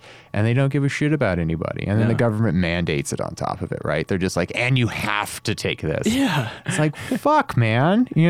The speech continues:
Speaker 1: know?
Speaker 2: <laughs> There's
Speaker 1: That's
Speaker 2: no break. <laughs>
Speaker 1: Yeah. That's so wild.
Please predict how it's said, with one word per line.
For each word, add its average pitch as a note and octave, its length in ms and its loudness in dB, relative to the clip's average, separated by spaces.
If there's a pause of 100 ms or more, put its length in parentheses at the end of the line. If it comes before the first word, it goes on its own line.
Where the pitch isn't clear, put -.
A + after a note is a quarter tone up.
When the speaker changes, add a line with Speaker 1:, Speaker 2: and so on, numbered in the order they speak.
Speaker 1:
know? G3 340 4
Speaker 2:
<laughs> - 60 -2
There's G3 480 -2
Speaker 1:
That's G#3+ 220 2
Speaker 2:
no A2+ 120 4
break. G#2+ 400 0
<laughs> - 80 -6
Speaker 1:
Yeah. G#3 840 4 (460)
That's E3+ 160 2
so F3+ 280 2
wild. D#3 760 2